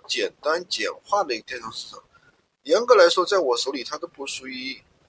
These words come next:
在我眼里都不属于电商，所以说小白的话也不需要担心，也能做得起来。没有货源，其实做闲鱼大部分的人都是做无货源，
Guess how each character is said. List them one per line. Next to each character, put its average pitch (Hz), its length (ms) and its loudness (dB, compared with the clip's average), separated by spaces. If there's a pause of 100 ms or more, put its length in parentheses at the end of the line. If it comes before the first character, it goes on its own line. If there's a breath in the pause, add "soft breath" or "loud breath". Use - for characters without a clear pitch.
(220)
在 - 120 2
我 123 180 0
眼 139 120 0
里 151 80 -4
都 160 180 -10 (100)
不 185 100 -14
属 123 180 -6
于 110 80 -8
电 110 200 -8
商， 104 200 -6
所 - 160 -4
以 196 40 2
说 190 260 2 (400 soft breath)
小 120 300 4
白 135 160 8
的 214 100 4
话 170 160 8
也 120 100 2
不 - 180 -8
需 - 140 -4
要 170 120 6
担 147 240 2
心， 190 340 -4 (400)
也 104 100 -10
能 117 120 -10
做 185 120 -2
得 165 80 -2
起 - 140 -2
来。 95 180 -2 (680)
没 190 140 0
有 240 120 4
货 208 220 6
源， 139 220 4
其 185 140 -4
实 180 160 -6
做 - 240 0
闲 151 320 -2
鱼 143 140 -2
大 175 180 2
部 170 160 -6
分 156 140 -2
的 120 80 -4
人 113 260 -6
都 156 120 -6
是 - 200 -8
做 135 280 0
无 104 200 -12
货 139 240 -6
源， 98 160 -2